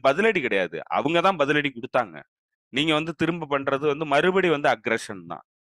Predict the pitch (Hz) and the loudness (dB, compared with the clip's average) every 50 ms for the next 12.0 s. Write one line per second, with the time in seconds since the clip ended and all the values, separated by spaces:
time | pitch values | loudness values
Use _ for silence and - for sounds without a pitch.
0 | _ _ _ _ _ _ _ _ - 120 139 165 185 190 190 196 180 156 - - | _ _ _ _ _ _ _ _ 2 4 4 4 4 4 4 4 4 2 2 0
1 | - 156 147 139 135 - 123 107 107 92 92 90 90 87 85 82 82 82 78 - | 0 2 2 0 0 -4 -6 -6 -6 -8 -12 -10 -10 -10 -10 -10 -12 -14 -14 -10
2 | - 95 92 90 80 73 - - _ _ _ _ _ _ _ _ - 165 151 175 | -6 -4 -4 -4 -4 -6 -10 -12 _ _ _ _ _ _ _ _ -4 -2 0 0
3 | 160 139 180 185 190 196 196 170 160 156 170 180 180 180 175 - 147 143 147 - | 2 4 4 4 4 4 2 2 4 4 4 4 2 0 2 4 4 2 2 2
4 | 143 139 131 120 113 107 107 104 - 95 92 85 85 80 71 - _ _ _ - | 0 0 0 0 0 0 -2 -2 -4 -8 -12 -10 -12 -12 -14 -14 _ _ _ -12
5 | - - 175 180 180 185 180 160 156 160 160 156 143 135 127 120 120 139 147 156 | -4 0 2 2 2 2 2 0 2 2 2 2 2 2 2 2 2 0 -2 -2
6 | 156 143 135 123 113 101 98 - 98 92 92 90 90 87 87 87 87 90 85 73 | 0 0 0 0 0 0 -2 -2 -2 -2 -2 -2 -4 -4 -4 -2 0 0 0 -2
7 | 73 _ _ _ _ - 110 113 117 110 101 98 95 92 85 - - _ - 123 | -6 _ _ _ _ -12 -6 -2 0 0 2 0 0 -2 -6 -10 -10 _ -4 -2
8 | 139 - - 143 - - 107 120 127 104 92 85 80 78 73 71 - _ _ _ | -2 0 0 -2 -2 0 0 0 0 -2 -4 -8 -10 -10 -12 -12 -14 _ _ _
9 | _ _ _ _ - 151 165 180 175 170 156 156 156 - 131 127 - - 113 110 | _ _ _ _ -2 -2 0 0 0 0 0 0 0 0 0 0 -2 -4 -2 -2
10 | 101 98 113 113 101 92 98 - - 92 - 85 82 78 76 69 - _ _ _ | -2 -2 -2 -2 -2 -4 -4 -6 -8 -10 -10 -8 -8 -8 -10 -12 -18 _ _ _
11 | _ _ _ _ _ - 120 - - 175 175 160 151 151 147 151 151 147 139 - | _ _ _ _ _ -2 0 0 2 4 4 4 4 4 4 4 4 2 2 -2